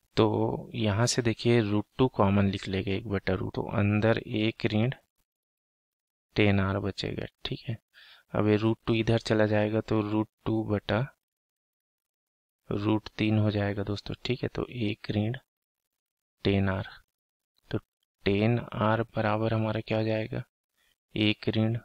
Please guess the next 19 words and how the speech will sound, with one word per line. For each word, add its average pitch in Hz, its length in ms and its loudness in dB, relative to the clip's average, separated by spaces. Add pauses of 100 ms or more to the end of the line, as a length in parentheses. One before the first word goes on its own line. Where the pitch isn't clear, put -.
(280)
रूट 104 260 -2 (140)
टू 110 200 -2
बटा 107 400 -2
रूट 110 240 -2 (160)
तीन, 107 240 -2 (1000)
ठीक - 180 0
है। 123 60 2
तो - 140 -4
आर 104 460 0
बराबर 110 400 0
हमारा 110 280 -2
क्या 117 180 -2
हो 113 60 2
जाएगा, 101 400 -2 (300)
टेन 104 300 2
इनवर्स 104 680 -2 (580)
एक 107 340 -2
ऋण 107 280 0
रूट 104 220 -4